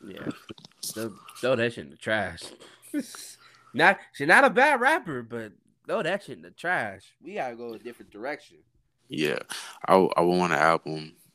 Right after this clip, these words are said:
Speaker 2: What I want from Meg Thee Stallion is for her just to fucking rap.
Speaker 1: Go back to her roots.
Speaker 2: Go back to your roots. Rap.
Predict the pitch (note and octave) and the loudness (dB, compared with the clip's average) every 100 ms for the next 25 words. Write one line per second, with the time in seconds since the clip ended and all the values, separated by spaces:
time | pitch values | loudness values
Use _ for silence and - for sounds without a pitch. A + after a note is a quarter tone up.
0 | _ _ - - F2 G2+ G2+ G2 E2+ E2 | _ _ -8 2 4 4 2 -4 -6 -6
1 | E2 D2+ - D2+ D2 D2 - - _ _ | -6 -6 -4 -4 -4 -6 -14 -20 _ _
2 | _ _ _ _ _ _ - F2 D2+ D#2 | _ _ _ _ _ _ -8 -4 -4 -2
3 | E2 D#2 D2 D2+ - D2+ - D#2 - D2 | -2 -2 -4 -6 -8 -6 -2 -2 -2 -6
4 | D#2 D2+ - - - _ _ _ _ _ | -4 -6 -10 -16 -16 _ _ _ _ _
5 | _ _ _ _ - A2 A2 A2+ - A2 | _ _ _ _ -4 -2 0 0 -2 -2
6 | G#2 B2 C#3+ - - _ - _ D2 D#2 | 0 0 -2 -8 -20 _ -20 _ -2 0
7 | F#2 - A2 G#2+ F2 E2+ - - - D#2 | -2 2 2 2 0 -2 -2 -6 -2 2
8 | F2+ - | 2 0